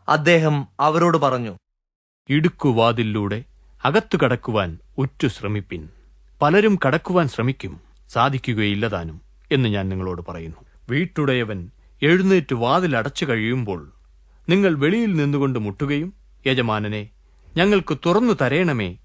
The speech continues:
Speaker 2: എന്ന് പറഞ്ഞു തുടങ്ങുകയും ചെയ്യും. എന്നാൽ അയാൾ, 'നിങ്ങൾ എവിടെ നിന്നുള്ളവർ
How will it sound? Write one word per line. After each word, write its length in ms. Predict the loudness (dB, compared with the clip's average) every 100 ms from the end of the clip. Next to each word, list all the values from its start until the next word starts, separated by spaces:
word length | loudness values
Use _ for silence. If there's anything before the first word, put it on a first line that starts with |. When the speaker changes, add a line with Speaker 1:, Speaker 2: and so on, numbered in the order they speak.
| _ -2
Speaker 2:
എന്ന് 180 | 0 0
പറഞ്ഞു 260 | 0 0 0
തുടങ്ങുകയും 600 | 0 -2 -2 -4 -4 -4
ചെയ്യും. 340 | -8 -12 -14 -20 _ _ _ _
എന്നാൽ 400 | -2 0 0 0
അയാൾ, 300 | 0 -2 -4 -10 _ _ _ _ -4
'നിങ്ങൾ 380 | 0 2 0 -2 -12 -6
എവിടെ 240 | -2 2 2
നിന്നുള്ളവർ 640 | 2 2 2 2 0